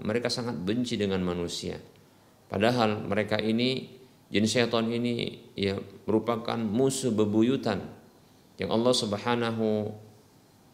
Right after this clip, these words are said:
wa taala, ya, berfirman tentang syaitan itu, "Wala tattabi'u khutuwati syaitan fa innahu lakum aduwwum mubin." Janganlah kalian mengikuti langkah-langkah syaitan.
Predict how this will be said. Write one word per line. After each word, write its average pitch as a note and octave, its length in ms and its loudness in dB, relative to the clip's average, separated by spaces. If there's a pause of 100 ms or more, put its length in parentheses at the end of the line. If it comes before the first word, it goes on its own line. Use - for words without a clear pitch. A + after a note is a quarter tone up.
wa G2+ 160 2
taala, G#2+ 640 0 (480)
ya, G#2 240 0 (960)
berfirman A#2+ 640 2
tentang B2+ 560 0 (1120)
syaitan B2+ 520 0
itu, G2+ 440 -2 (720)
"Wala A2+ 320 2
tattabi'u G#2+ 640 0
khutuwati A2 560 0
syaitan G2+ 640 -2 (320)
fa A2 160 -2
innahu G#2+ 400 0
lakum G2+ 400 -2
aduwwum G2+ 360 0
mubin." G2+ 560 0 (1700)
Janganlah C3+ 320 4
kalian C3 240 4
mengikuti B2 320 2
langkah-langkah C3+ 560 -2
syaitan. C#3+ 640 -2